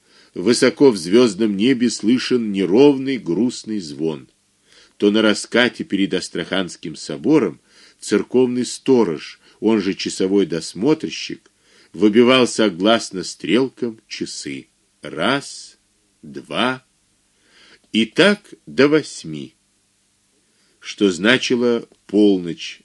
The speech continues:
двенадцать часов. Старинный счёт часов был вперёд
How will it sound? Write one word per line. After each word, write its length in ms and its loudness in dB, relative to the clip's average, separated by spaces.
двенадцать 760 -6
часов. 460 -12
Старинный 680 2
счёт 400 2
часов 540 0
был 380 2
вперёд 760 0